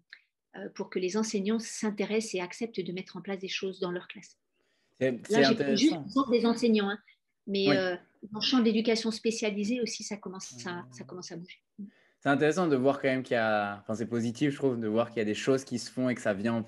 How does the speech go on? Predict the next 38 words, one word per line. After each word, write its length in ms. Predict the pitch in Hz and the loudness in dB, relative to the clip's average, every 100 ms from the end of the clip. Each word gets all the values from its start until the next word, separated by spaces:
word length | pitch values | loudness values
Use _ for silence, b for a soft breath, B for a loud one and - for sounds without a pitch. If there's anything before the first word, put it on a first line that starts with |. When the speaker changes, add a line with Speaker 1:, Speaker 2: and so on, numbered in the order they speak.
| - - | -8 -2
Speaker 2:
par 180 | 113 110 | 0 2
le 80 | 107 | 4
bas, 400 | 113 156 151 - | 4 4 -2 -10
que 120 | - | -6
par 280 | 104 107 104 | -2 2 2
le 160 | 107 120 | 2 4
haut, 140 | 131 | 2
je 120 | 127 | 2
pense 260 | 120 117 - | -4 -4 -2
que 480 | 110 101 98 98 92 b b b - | 0 2 0 -2 -6 b b b -10
on 60 | 104 | -4
peut 160 | 123 | 2
attendre, 400 | 123 117 131 127 | 4 4 2 2
on 60 | 110 | 0
peut 140 | 110 | -2
espérer, 420 | 113 - 110 117 120 | -6 -2 -2 0 0
mais 100 | 107 | -2
en 140 | 101 | -4
effet, 200 | 98 123 | -4 -2
le 140 | 113 | -2
mouvement 420 | 101 104 104 113 113 | -2 -2 -2 -2 -2
vient 160 | 101 | -4
souvent, 440 | 98 - 104 110 98 | -8 -6 -2 0 0
euh, 160 | 95 | -2
plus 280 | 90 - 110 | -8 -12 -10
du 120 | 101 | -4
bas, 220 | 92 113 | 0 2
des 180 | 110 98 | 2 0
enseignants, 340 | 107 - 110 120 | -4 -4 -2 0
des 220 | 107 113 | 0 0
acteurs 280 | 110 127 113 | 0 0 0
vraiment 220 | 107 110 | 0 -2
sur 160 | 110 | -6
le 60 | 101 | -10
terrain 260 | 110 107 110 | -8 -8 -8
qui 200 | 107 101 | -8 -8
y 40 | |
sont. 240 | - 131 | -6 -8